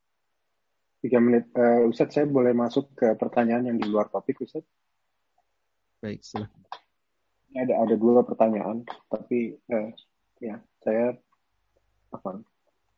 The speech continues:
Speaker 1: saya share dulu. Ya, Assalamualaikum, Ustadz. Ini mungkin singkat saja jawabannya, Ustadz. Saya mendapatkan hibah harta dari orang tua yang bekerja di bank, diberikan harta berupa uang tunai, tunai untuk modal usaha. Bagaimana hukumnya untuk saya? Apakah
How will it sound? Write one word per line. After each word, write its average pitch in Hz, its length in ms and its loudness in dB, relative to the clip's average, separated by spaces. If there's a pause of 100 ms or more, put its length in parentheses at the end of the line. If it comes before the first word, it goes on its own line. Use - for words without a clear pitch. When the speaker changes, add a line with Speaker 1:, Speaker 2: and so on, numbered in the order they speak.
Speaker 1:
saya - 160 -6
share 107 280 -6
dulu. 98 160 -10 (800)
Ya, 139 120 4
Assalamualaikum, 123 560 2
Ustadz. - 360 -2
Ini 120 200 -4
mungkin 117 240 -4
singkat 113 320 -2
saja 101 160 -4
jawabannya, 110 480 -2
Ustadz. 117 200 -10
Saya 123 120 0
mendapatkan 127 480 2
hibah 120 320 2
harta 131 440 2
dari 120 200 2
orang 110 320 -2
tua 127 240 4
yang 123 120 -4
bekerja - 280 -6
di 107 120 -4
bank, 107 280 -2 (320)
diberikan 113 480 0
harta 113 240 0
berupa 117 280 0
uang 104 200 -2
tunai, 110 540 -4
tunai 127 260 4
untuk 117 240 0
modal 101 240 -2
usaha. 104 400 -6 (640)
Bagaimana 127 460 4
hukumnya 127 340 2
untuk 113 160 -2
saya? 110 380 -2
Apakah 113 240 0